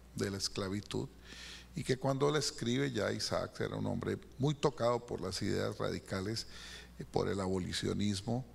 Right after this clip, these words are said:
mm, que había en él ya una actitud distinta en, en, en, eh, y que está de alguna forma muy sutil, pero está planteada en la novela. Eh, un poco la pregunta es para que tú que conoces también la novela,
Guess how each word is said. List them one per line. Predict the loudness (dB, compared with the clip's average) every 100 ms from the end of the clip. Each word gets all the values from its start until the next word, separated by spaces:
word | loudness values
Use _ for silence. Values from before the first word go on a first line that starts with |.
| -20 -18 -4
mm, | -2 0
que | 0 0
había | 2 2
en | 2
él | 0 2
ya | 0
una | 0 0 -2
actitud | -4 -6 -2 -2 -2 -4
distinta | -2 -2 -2 -4 -2 -4 -6 -8 -18 -18 -18 -8
en, | -6 -4 -6 -8 -10 -8
en, | -6
en, | -4 -4 -4
eh, | -4 -4 -2
y | -4
que | -2
está | -2 0 0
de | 2
alguna | 0 -2 -2
forma | 0 -2 0 -4 -6 -10 -18 -18 -20 -20 -18 -6
muy | 2 4
sutil, | 4 0 0 0 0 0
pero | -2 0
está | -2 -2 -4
planteada | 0 -2 0 -2 0 0 -2 -4 -4 -2
en | 0
la | 0
novela. | 2 0 -2 -8 -14 -18 -18 -18 -14
Eh, | -10 -8
un | 0
poco | 0 2 0
la | 0
pregunta | -2 -2 -4 -2
es | -4
para | 0 0 0
que | -10 -18 -4
tú | -2
que | -2 0
conoces | 0 0 0 -2
también | -2 -2 0 0 0 0
la | 0 0
novela, | 0 0 0